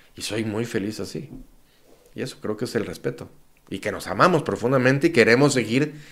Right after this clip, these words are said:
creciendo individualmente y como familia juntos, eh,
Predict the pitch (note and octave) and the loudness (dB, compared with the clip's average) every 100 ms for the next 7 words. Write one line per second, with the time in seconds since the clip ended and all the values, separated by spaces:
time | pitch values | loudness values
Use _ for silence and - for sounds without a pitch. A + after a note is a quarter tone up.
0 | - - - - - A2+ A2 C3 C#3+ D#3 | -20 -20 -20 -12 -2 0 4 6 6 8
1 | D3 A#2+ G#2+ A2+ A#2+ C3 C3+ C#3 D#3+ C3+ | 6 4 0 2 4 4 2 0 0 2
2 | A2 - G2 F2+ G2+ G#2 A2+ A#2 B2+ B2+ | 0 -4 -8 -6 -6 -4 0 2 0 0
3 | A#2 A#2 B2 C3+ C3 - _ _ - F#2 | -4 -2 0 0 -2 -14 _ _ -12 -10
4 | E2+ F2 | -10 -14